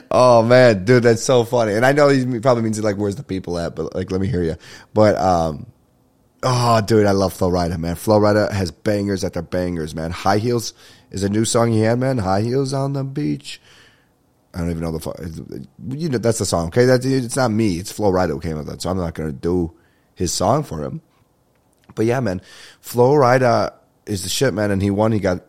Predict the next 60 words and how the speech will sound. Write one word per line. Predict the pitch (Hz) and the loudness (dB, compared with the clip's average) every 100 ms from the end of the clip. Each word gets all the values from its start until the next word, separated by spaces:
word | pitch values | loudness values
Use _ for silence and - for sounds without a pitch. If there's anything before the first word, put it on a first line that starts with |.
| - | -8
his | 95 | -4
money, | 90 117 127 123 - _ - | -2 0 0 -4 -8 _ -4
and | 104 | 0
all | 110 147 | 4 6
of | 139 | 4
you | 175 | 0
can | 175 139 | 0 0
go | |
get | 123 120 | 0 0
your | 123 | 0
money. | 110 101 87 | 2 0 2
I | 101 | 2
don't | 120 | 2
know | |
if | 117 | 0
you | 120 | 0
guys | 113 - | 0 0
saw | 131 | -4
this, | 113 87 | -4 -6
but | - 95 87 _ _ _ _ _ - | -2 -2 -2 _ _ _ _ _ -8
Celsius | - 117 135 143 135 | 0 0 0 -2 -2
is | 120 - | -4 -2
doing | 123 120 | -2 -2
a | |
thing | 110 123 | -2 0
where | 117 | 0
you | 98 | 0
can | 101 | -2
file | - 110 104 | 2 4 2
a | 98 | 0
claim. | - 110 104 92 71 - | 0 2 2 -2 -6 -8
Um, | 82 82 76 78 95 _ _ - | -6 -4 -6 -8 -12 _ _ -6
I | |
think, | 107 202 156 _ | -2 -2 -4 _
what | 117 127 | -6 -4
was | 92 | -4
it, | 87 | -6
Facebook? | - 143 170 - - - | -2 -2 -2 -6 -6 -6
Had, | 123 131 120 | -4 -2 0
you, | 120 | 0
there | 113 | 0
was | 110 | -2
a | 107 | -4
claim | 135 135 | -4 -4
with | 107 | -4
Facebook | 101 107 - 120 | -2 -4 -2 -4
I | 117 | -4
saw | - 113 | -4 -2
that | 113 | 0
everyone | 107 113 110 | -2 -2 -2
got | 107 104 | -2 -2
money | 107 107 104 | -2 -4 -4
from. | 107 107 | -4 -4
It | |
was, | 92 82 | -4 -8
like, | - | -10
three | 101 104 | -8 -4
hundred | 98 104 113 | -4 -4 -6
or | 117 | -8
something, | 113 113 120 120 | -8 -6 -4 -6